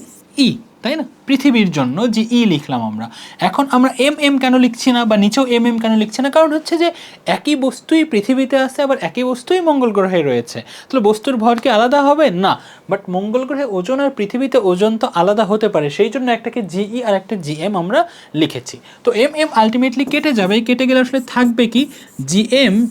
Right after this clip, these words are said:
by জিই। তাহলে কোনোভাবে যদি আমরা এই জিএম by জিই বের করতে পারি,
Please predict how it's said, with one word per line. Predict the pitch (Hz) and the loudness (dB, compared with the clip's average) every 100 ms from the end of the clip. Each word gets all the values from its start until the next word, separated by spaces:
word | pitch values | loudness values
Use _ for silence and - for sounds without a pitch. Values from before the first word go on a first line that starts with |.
| - - 135 | -4 -8 -2
by | 135 180 269 - - - 196 | 0 0 -4 -10 -14 -4 2
জিই। | 247 277 156 117 - - | 4 4 2 -4 -8 -6
তাহলে | 185 208 202 | 0 0 2
কোনোভাবে | 156 214 262 285 285 214 | 2 4 4 6 4 4
যদি | 208 240 208 | 4 4 4
আমরা | 185 156 185 240 - - 175 | 4 4 2 -2 -10 -2 0
এই | 160 131 | 0 -2
জিএম | 190 233 311 311 | -2 0 -2 0
by | 285 220 123 | 0 0 -2
জিই | 180 208 277 247 | -4 0 0 0
বের | 196 180 | 0 -2
করতে | 180 - 147 | -8 -4 0
পারি, | 143 | 0